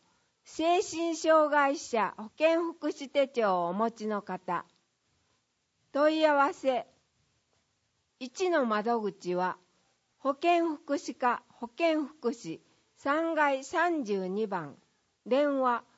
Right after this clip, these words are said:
六三零八の九八五七。ファックス、六八八五の零五三七。二の窓口は、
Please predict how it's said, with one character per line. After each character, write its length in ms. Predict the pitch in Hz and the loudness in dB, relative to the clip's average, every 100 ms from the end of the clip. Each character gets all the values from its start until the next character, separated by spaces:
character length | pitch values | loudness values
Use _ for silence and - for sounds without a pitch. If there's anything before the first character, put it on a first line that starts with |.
| _ | _
六 240 | 233 240 - | -4 -4 -4
三 380 | - 370 330 | 0 2 2
零 240 | 254 247 262 | 0 0 0
八 340 | 233 226 202 | -4 -6 -8
の 180 | 190 180 | -6 -8
九 360 | - 277 311 339 | -8 -8 -6 -4
八 380 | 302 285 226 | -6 -6 -8
五 280 | 185 196 214 | -2 0 0
七。 400 | 208 202 175 147 - _ _ _ _ - | -4 -4 -6 -10 -16 _ _ _ _ -8
フ 60 | |
ァ 40 | 285 | -6
ッ 40 | |
ク 180 | 285 - | -6 -16
ス、 260 | - - _ _ _ _ - | -20 -20 _ _ _ _ -4
六 320 | 247 277 320 | -2 -2 -2
八 320 | 349 330 - | -2 -2 -4
八 380 | 277 220 214 254 | -2 -2 -2 -4
五 260 | 240 240 208 | 0 0 0
の 260 | 180 165 - | -2 -6 -6
零 360 | 185 277 320 311 | 2 6 6 6
五 300 | 302 247 208 | 2 2 0
三 400 | - 196 220 220 | -4 -4 -4 -6
七。 340 | 214 185 147 _ _ _ _ _ _ _ _ _ _ _ _ | -6 -6 -10 _ _ _ _ _ _ _ _ _ _ _ _
二 180 | 320 370 | -2 0
の 160 | 294 | 0
窓 360 | 220 202 226 214 | 0 -2 -2 -2
口 340 | 196 - 165 | -4 -6 -4
は、 180 | 165 - | -4 -6